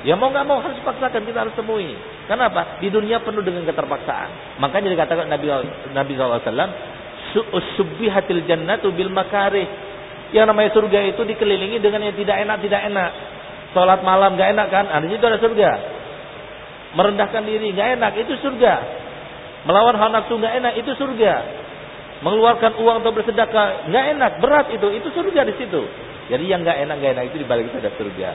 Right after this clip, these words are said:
Semoga kita selama di dunia ini gampang untuk melakukan sesuatu yang tidak enak, tidak enak, tapi insya Allah kita dapat surga. Dan semoga yang tidak enak akan kita ra-, rasakan seperti yang enak-enak.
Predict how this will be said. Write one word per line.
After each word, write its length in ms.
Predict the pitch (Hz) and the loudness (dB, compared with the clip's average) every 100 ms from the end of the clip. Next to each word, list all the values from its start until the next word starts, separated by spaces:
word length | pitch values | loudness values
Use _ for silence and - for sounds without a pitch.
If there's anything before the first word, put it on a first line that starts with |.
| - - - - | -10 -16 -18 -16
Semoga 480 | 101 104 110 143 147 | -8 -4 2 2 2
kita 240 | 135 131 | -2 -2
selama 240 | 127 120 117 | -2 -2 -2
di 160 | 120 | -2
dunia 240 | 117 113 107 | -4 -4 -4
ini 180 | 110 147 165 - - - - 120 | -6 -8 -10 -12 -18 -18 -8 2
gampang 480 | 147 160 - 143 143 | 2 2 0 0 0
untuk 240 | 135 131 | -2 2
melakukan 320 | 135 135 139 | 2 2 -2
sesuatu 380 | - 143 135 139 | -2 0 0 0
yang 160 | 131 123 | -2 -2
tidak 400 | 139 123 127 127 | -2 0 0 0
enak, 320 | 120 127 - | -2 -2 -4
tidak 220 | 120 123 | -2 -2
enak, 280 | 107 113 170 - - - | -2 -2 -2 -2 -4 0
tapi 240 | - 160 | 0 -2
insya 300 | 147 117 110 | -4 -4 -2
Allah 100 | 117 | -2
kita 240 | 135 143 147 | -2 0 2
dapat 240 | 151 147 | 2 0
surga. 640 | 180 170 156 - - - 160 | 0 2 4 2 0 2 4
Dan 160 | 165 | 4
semoga 640 | 175 196 208 202 147 - - | 4 4 6 4 2 0 4
yang 160 | 208 202 | 4 4
tidak 260 | 196 202 | 2 2
enak 240 | 185 202 208 - | 2 0 0 0
akan 160 | 180 175 | -2 -2
kita 140 | 170 180 | 0 2
ra-, 200 | 180 - 160 | 2 0 2
rasakan 480 | 165 175 160 175 180 | 2 2 0 0 0
seperti 320 | 165 160 160 | -2 -2 0
yang 160 | 156 | 0
enak-enak. 960 | 156 147 143 131 143 131 113 - - | 0 -2 -2 -2 -4 0 -2 -2 -12